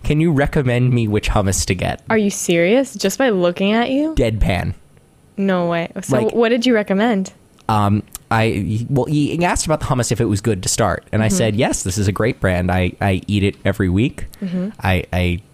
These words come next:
Speaker 1: <laughs> I put it on a lot of things."
Speaker 2: <laughs>
Speaker 1: I, I like hummus enough that it's hard when somebody asks me what's good about it, I almost freeze. It's like, uh, uh,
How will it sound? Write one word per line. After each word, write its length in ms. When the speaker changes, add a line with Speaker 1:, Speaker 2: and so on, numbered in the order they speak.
Speaker 1:
<laughs> 320
I 40
put 240
it 120
on 140
a 40
lot 200
of 80
things." 580
Speaker 2:
<laughs> 680
Speaker 1:
I, 260
I 20
like 160
hummus 320
enough 260
that 160
it's 140
hard 280
when 140
somebody 300
asks 400
me 160
what's 260
good 200
about 260
it, 100
I 80
almost 300
freeze. 440
It's 120
like, 300
uh, 60
uh, 140